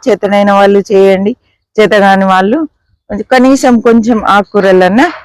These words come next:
వేసుకోండి. ఏం లేదండి, మనం తినగా మిగిలినవి అన్ని పడేసేటి అన్ని వీటికి ఇస్తే అవి మళ్ళీ తిరిగి మనకు కూరగాయలు ఇస్తాయి. అంతే మనం చేయగలిగేది. అది కూడా ఇప్పుడు చూపిస్తాను. నేను తినగా మిగిలినవి అన్ని తెచ్చాను.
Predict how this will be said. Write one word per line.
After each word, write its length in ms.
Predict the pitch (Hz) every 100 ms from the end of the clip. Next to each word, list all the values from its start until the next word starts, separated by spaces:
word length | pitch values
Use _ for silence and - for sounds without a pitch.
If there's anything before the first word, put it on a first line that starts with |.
| _
వేసుకోండి. 600 | 180 196 - 175 165 170 - _ _ _ _ - 208 -
ఏం 300 | 240 262 285
లేదండి, 360 | 269 254 247 247
మనం 280 | 226 214
తినగా 400 | 208 233 233 226
మిగిలినవి 540 | 220 220 202 220 214 208
అన్ని 520 | 196 208 220 208 190 196
పడేసేటి 580 | 196 208 - 202 202
అన్ని 340 | 190 208 233 247 - _ _ 214
వీటికి 320 | 226 208 233
ఇస్తే 220 | - 254
అవి 220 | 233 220
మళ్ళీ 320 | 214 208 214
తిరిగి 300 | 214 214 208
మనకు 440 | 202 196 190 - 359 -
కూరగాయలు 400 | 214 190 175 170
ఇస్తాయి. 300 | - - 165 _ _ _ 196
అంతే 340 | 226 220 190
మనం 360 | 185 196 202 196
చేయగలిగేది. 720 | 196 196 190 165 175 170 170 _ _ _ _ -
అది 140 | 214
కూడా 180 | 269 269
ఇప్పుడు 260 | 254 247 226
చూపిస్తాను. 720 | 247 208 247 - 226 202 196
నేను 360 | 202 208 208
తినగా 360 | 196 226 240 240
మిగిలినవి 460 | 233 220 226 220
అన్ని 240 | 208 202 226
తెచ్చాను. 580 | 208 196 262 202 202